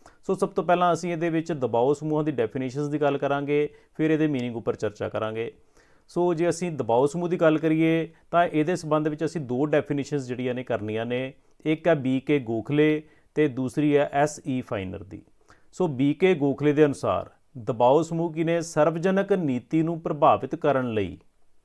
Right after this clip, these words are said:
ਨਿਰਮਾਣਿਤ ਨਿੱਜੀ ਸੰਘ ਹਨ। ਇਹਨਾਂ ਸਮੂਹਾਂ ਦਾ ਉਦੇਸ਼ ਸਰਕਾਰ ਨੂੰ ਪ੍ਰਭਾਵਿਤ ਕਰਕੇ ਆਪਣੇ ਹਿੱਤਾਂ ਦੀ ਰਾਖੀ ਕਰਨਾ ਹੁੰਦਾ ਹੈ। ਸੋ ਇਹਦੇ ਵਿੱਚ ਬੀ ਕੇ ਗੋਖਲੇ, ਅਹ, ਦੁਆਰਾ ਜਿਹੜੀ ਗੱਲ ਕੀਤੀ ਗਈ ਹੈ ਦਬਾਅ ਸਮੂਹਾਂ ਬਾਰੇ, ਕਿ ਦਬਾਅ ਸਮੂਹ ਜਿਹੜੇ ਨੇ,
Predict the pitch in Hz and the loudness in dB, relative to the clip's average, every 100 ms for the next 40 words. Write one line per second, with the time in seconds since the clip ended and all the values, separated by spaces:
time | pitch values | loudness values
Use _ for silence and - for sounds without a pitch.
0 | _ _ _ 131 139 131 127 131 147 165 | _ _ _ -2 0 2 4 4 4 2
1 | 175 139 131 127 185 151 107 92 95 - | 0 0 -2 -4 -4 -2 -4 -6 -12 -16
2 | _ _ _ _ 185 190 185 151 139 127 | _ _ _ _ -2 0 0 -2 -2 0
3 | 147 156 156 135 113 117 131 151 139 147 | 2 4 2 0 -6 -4 -4 -6 -6 -6
4 | 113 - 117 127 143 165 160 151 143 107 | -6 2 6 6 4 0 -8 -2 0 0
5 | - 117 104 - 131 180 - _ _ 143 | -2 -4 -4 -4 -4 -4 -10 _ _ 2
6 | 151 175 165 160 160 117 110 101 - 104 | 2 2 0 0 -2 -4 -2 -4 -4 -10
7 | - 98 98 101 92 92 - - _ _ | -12 -10 -10 -10 -12 -12 -16 -20 _ _
8 | _ _ _ 175 170 170 156 175 170 151 | _ _ _ -2 0 2 2 2 0 0
9 | 175 160 131 127 170 156 139 143 147 151 | -2 -2 -2 -2 -2 0 0 2 4 4
10 | 156 - _ _ - 135 143 143 139 143 | 2 -4 _ _ -8 0 2 4 4 6
11 | 147 139 147 127 120 127 123 139 135 135 | 6 4 2 2 2 -4 -6 -4 0 2
12 | 131 117 117 123 127 131 139 131 120 120 | 2 2 0 0 -4 -4 -2 0 0 0
13 | - - _ - 160 131 117 123 135 156 | -4 -10 _ -8 -4 0 4 4 2 -2
14 | 175 147 127 117 127 185 | 0 0 0 -2 -4 -6